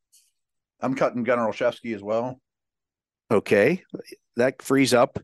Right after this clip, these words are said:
Speaker 2: that gets us to thirteen point eight million dollars.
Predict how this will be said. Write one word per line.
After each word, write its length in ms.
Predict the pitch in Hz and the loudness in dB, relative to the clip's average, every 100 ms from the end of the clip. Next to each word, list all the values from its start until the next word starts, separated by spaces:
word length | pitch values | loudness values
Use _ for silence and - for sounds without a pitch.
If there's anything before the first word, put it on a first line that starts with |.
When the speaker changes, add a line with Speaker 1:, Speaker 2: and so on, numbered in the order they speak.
| _ | _
Speaker 2:
that 140 | 107 120 | -6 -2
gets 180 | 135 147 | 0 0
us 120 | - | -2
to 80 | 135 | -4
thirteen 520 | - 123 - 131 120 | -2 -4 -4 -6 -4
point 240 | 131 131 131 | -6 -8 -6
eight 220 | 165 - | -8 -6
million 280 | 123 101 87 | -6 -6 -8
dollars. 440 | 82 - - - | -12 -14 -16 -18